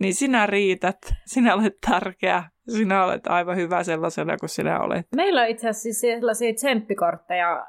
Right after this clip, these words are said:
Speaker 2: seinällä niinku, niinku ympäri kouluja ja sitten opehuoneessa. Esimerkiksi ne on tosi ihania just vaikka sillä lailla, että, että sinä riität tai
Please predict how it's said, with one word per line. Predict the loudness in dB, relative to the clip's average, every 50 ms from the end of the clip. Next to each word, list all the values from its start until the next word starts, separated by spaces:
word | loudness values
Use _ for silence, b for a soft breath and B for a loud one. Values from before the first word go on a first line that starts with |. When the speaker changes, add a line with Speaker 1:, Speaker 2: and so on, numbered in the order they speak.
| -14 -16
Speaker 2:
seinällä | -16 -14 -8 -4 -2 0 0 0 -2 -2 -4 -2 -4
niinku, | -4 -6 -8 -10 -6 -4 -4 -4 -4 _ _ _ _ _ _ _ _ _ -10
niinku | -8 -8 -8 -8 -8 -6 -6 -4 -2
ympäri | -2 0 0 0 -2
kouluja | 0 0 0 2 2 2 0
ja | 0
sitten | 0 -2 -4 -4
opehuoneessa. | -4 -2 -2 -2 -2 -2 -2 -4 -2 -2 -2 -4 -2 -2 -4
Esimerkiksi | -2 -2 0 0 0 0 -2 -4 -4 -4 -4 -4
ne | -2 -2
on | -4 -4
tosi | -4 -4 -2 -2
ihania | -2 -2 -4 -4 -6 -6
just | -6 -4 -4
vaikka | -4 -4 -4 -6
sillä | -6 -6 -4 -2 -2 -2
lailla, | -2 -2 -2 -4 -4
että, | -6 -8 -8 -8 -10 _ _ _ _ _ _ _ _ _ -16
että | -12 -8 -4 -4 -4 -6 -6 -6
sinä | -4 -2 0 2 2 2 2
riität | 0 0 -2 -4 -4 -6 -8 _
tai | -4 -4 -2 -2 -2 -4